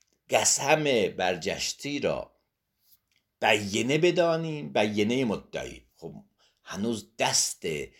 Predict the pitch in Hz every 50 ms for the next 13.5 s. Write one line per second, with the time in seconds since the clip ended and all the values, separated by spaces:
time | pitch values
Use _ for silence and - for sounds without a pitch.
0 | _ _ _ 90 92 87 82 - 131 127 131 117 127 143 156 151 117 87 78 60
1 | - - _ _ _ - 95 - - 107 110 101 101 80 82 76 76 80 80 101
2 | 101 - - - - - - - _ _ _ _ _ _ _ _ _ _ _ _
3 | _ _ _ _ _ - - 139 147 - - - - _ _ _ _ _ - 214
4 | 220 202 180 156 151 147 143 135 131 139 139 160 202 208 208 - 185 180 175 170
5 | 180 185 208 220 202 - - - - - - _ _ _ _ _ _ _ _ _
6 | _ _ - 113 135 139 127 - - 175 170 156 123 117 104 104 92 - 82 95
7 | 92 - 104 - 156 190 175 131 - 127 113 113 - - 143 170 165 156 139 117
8 | 101 - - 113 104 98 87 - - - _ _ _ - 104 120 120 117 113 -
9 | - 170 175 151 117 117 117 110 110 110 107 107 98 95 107 104 101 104 90 82
10 | 107 104 101 101 98 104 101 101 101 95 98 - - - 95 95 104 135 131 107
11 | 82 - - - - _ _ _ - 110 127 143 151 156 160 - - - 127 127
12 | 101 92 107 120 120 135 147 165 185 202 196 196 185 202 190 196 196 180 - -
13 | 190 175 165 156 147 139 - - -